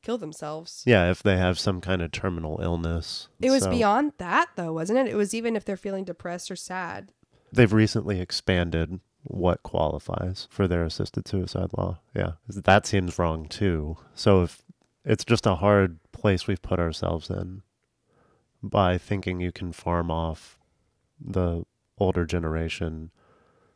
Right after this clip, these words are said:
Speaker 2: you're not solving the problem. I think they're both morally evil, and so we've gotta figure out a way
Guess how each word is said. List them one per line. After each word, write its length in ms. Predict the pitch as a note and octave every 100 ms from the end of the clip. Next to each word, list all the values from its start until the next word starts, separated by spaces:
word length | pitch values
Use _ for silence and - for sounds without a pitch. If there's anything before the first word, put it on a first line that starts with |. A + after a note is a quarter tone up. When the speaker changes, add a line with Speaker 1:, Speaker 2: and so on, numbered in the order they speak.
| _
Speaker 2:
you're 120 | G#2+
not 200 | F#2 -
solving 500 | - G2 F2 E2 E2+
the 80 | E2+
problem. 600 | - E2 D#2+ D2+ D#2 E2+ - _ _ _ _ _ _ _ _
I 60 | -
think 160 | G#2+
they're 100 | G2+
both 300 | E2 F2+ E2+
morally 480 | F#2 E2+ E2 E2 E2+
evil, 440 | F#2+ F2 E2 E2+ -
and 140 | G2
so 80 | F#2
we've 120 | F2+
gotta 220 | - E2 D#2+
figure 260 | F2+ F2
out 140 | E2 E2
a 60 |
way 260 | D#2+ E2